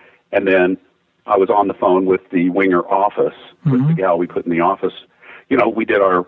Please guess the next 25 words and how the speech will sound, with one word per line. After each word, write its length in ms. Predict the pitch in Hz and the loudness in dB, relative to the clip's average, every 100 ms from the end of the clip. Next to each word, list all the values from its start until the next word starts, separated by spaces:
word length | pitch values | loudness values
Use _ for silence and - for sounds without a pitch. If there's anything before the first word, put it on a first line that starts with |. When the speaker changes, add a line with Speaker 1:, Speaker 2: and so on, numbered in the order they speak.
| - | -4
Speaker 1:
debrief 400 | 98 95 101 92 | -4 -2 -4 0
in 120 | 95 | 2
the 60 | 95 | 2
morning 420 | 95 98 98 101 | 2 2 0 0
and 80 | 90 | -2
our 100 | 85 | -2
debrief 480 | 98 95 98 95 | -2 -2 0 -2
in 100 | 95 | 0
the 120 | 92 92 | 0 2
afternoon, 640 | 92 - 95 87 90 98 | 0 -2 0 2 2 0
and 100 | 87 | -2
then, 360 | 87 87 90 87 _ _ - - | 0 2 0 -4 _ _ -20 -16
you 120 | 92 | -8
know, 120 | 85 | -4
we 160 | 85 85 | -2 0
had 160 | 95 | 2
our 100 | 82 | 2
radio 360 | 82 87 92 82 | 2 0 2 2
guys 260 | 82 82 82 | 2 0 0
and 80 | 87 | -4
stuff. 240 | - 90 | -4 -4
So 80 | - | -2
it 60 | 90 | -4
was 100 | |
a, 80 | - | -4